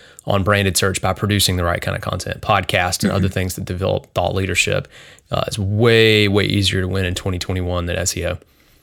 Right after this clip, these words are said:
Speaker 2: Yeah. And that's, that, so another point here is, like, even though we're not focused on, uh, organic S E O, right? We have our branded search. So, like, if you type in our website, or if you type in our, our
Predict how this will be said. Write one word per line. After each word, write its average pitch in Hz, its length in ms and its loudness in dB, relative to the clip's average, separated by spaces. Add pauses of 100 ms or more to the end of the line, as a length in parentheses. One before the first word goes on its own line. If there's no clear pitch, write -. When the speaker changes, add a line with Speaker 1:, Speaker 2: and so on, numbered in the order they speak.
(320)
Speaker 2:
Yeah. 95 400 2
And 117 140 2
that's, 135 220 2
that, 123 320 0
so 110 340 2
another 110 320 2
point 107 300 0
here 95 180 0
is, 92 160 2
like, 95 220 2 (320)
even 123 260 4
though 113 160 4
we're 101 180 0
not 98 380 -2
focused - 460 -2
on, 90 420 2 (440)
uh, 90 320 0
organic 92 380 0
S 90 220 0
E 82 80 2
O, 101 100 -2 (100)
right? 90 260 0 (480)
We 110 240 4
have 113 320 4
our 104 100 4
branded 95 420 2
search. - 260 2
So, 104 60 2
like, 92 160 2
if 107 120 -2
you 127 80 4
type 120 280 2
in 101 320 2 (400)
our 104 160 4
website, 92 600 2
or 113 140 4
if 104 140 4
you 110 180 2
type 117 220 2
in 104 120 2
our, 95 300 2
our 92 280 0